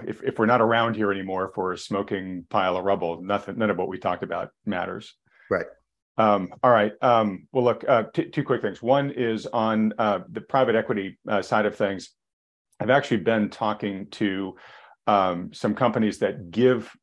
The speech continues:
Speaker 1: access to private equity to the regular retail investors. Some interesting new models coming out there. Um, there also, as you know, Jim, you mentioned a little bit, you know, there, there are some, um,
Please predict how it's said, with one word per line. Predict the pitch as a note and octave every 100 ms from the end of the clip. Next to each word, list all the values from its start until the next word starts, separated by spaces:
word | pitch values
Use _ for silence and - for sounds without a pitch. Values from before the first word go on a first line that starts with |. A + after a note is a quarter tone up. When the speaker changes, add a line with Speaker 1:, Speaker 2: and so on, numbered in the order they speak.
| _ -
Speaker 1:
access | G#2+ G#2+ - G2+ -
to | G#2+
private | A2+ G2+ G2
equity | G2 - F2+ F2
to | - F2
the | F#2
regular | F#2 F#2+ G#2 G2 F#2+
retail | F#2 F#2 G#2+ F#2
investors. | F2 E2+ E2 - F2 E2+ -
Some | G2
interesting | G#2+ G#2+ G#2+ G2+
new | F#2
models | F#2 F2+ F2+ F2+
coming | - F2+ F#2
out | F2 E2+
there. | F#2 E2+ - - - _
Um, | G#2 G2+
there | F#2 G#2
also, | A2 A#2+ G#2
as | F2+
you | G2+
know, | F#2+ F2
Jim, | E2+ F#2 F2+
you | F2 -
mentioned | - F2 G2 F2+
a |
little | F#2 F2
bit, | F#2 F2
you | G2+
know, | E2+
there, | F#2+ G2
there | G2+ F#2+
are |
some, | - G2+ F2+ F2+ -
um, | F#2 E2+ E2+